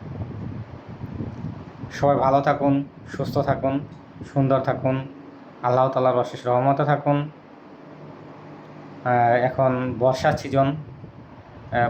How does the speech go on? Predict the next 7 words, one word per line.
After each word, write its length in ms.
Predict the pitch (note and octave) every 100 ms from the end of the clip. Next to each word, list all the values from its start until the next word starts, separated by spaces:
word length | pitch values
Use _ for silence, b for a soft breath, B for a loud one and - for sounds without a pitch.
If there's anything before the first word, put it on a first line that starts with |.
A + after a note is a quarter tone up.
| -
প্রচুর 480 | C3+ C3+ D3+ D3 -
শহর 360 | C3 C3+ C#3
এলাকায় 560 | C#3+ C#3 C3+ C3+ C3+ C#3 - -
এবং 200 | A2+ B2
সব 240 | C3+ B2
জায়গায় 280 | B2+ C3 C#3 -
প্রচুর 420 | C3 B2+ C#3 C3+